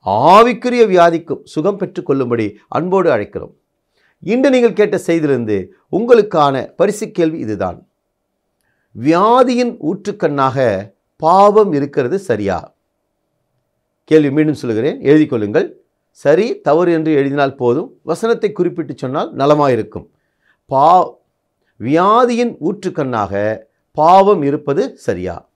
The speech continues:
எழுதி கொண்டீர்களா? நல்ல பரிசுகள் காத்திருக்கிறது. உடனே பதில் எழுதுங்கள். நேயர்களே, நீங்கள் புதிய ஏற்பாட்டு சத்தியத்துக்கு இன்னும் கீழ்ப்படியாதவர்களாயிருந்தால்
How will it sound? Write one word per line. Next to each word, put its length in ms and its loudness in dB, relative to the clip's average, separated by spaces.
எழுதி 260 4
கொண்டீர்களா? 340 -2
நல்ல 260 4
பரிசுகள் 680 -2
காத்திருக்கிறது. 680 2
உடனே 340 4
பதில் 220 2
எழுதுங்கள். 380 -6
நேயர்களே, 460 6
நீங்கள் 440 0
புதிய 240 0
ஏற்பாட்டு 340 4
சத்தியத்துக்கு 680 -4
இன்னும் 400 -2
கீழ்ப்படியாதவர்களாயிருந்தால் 1120 2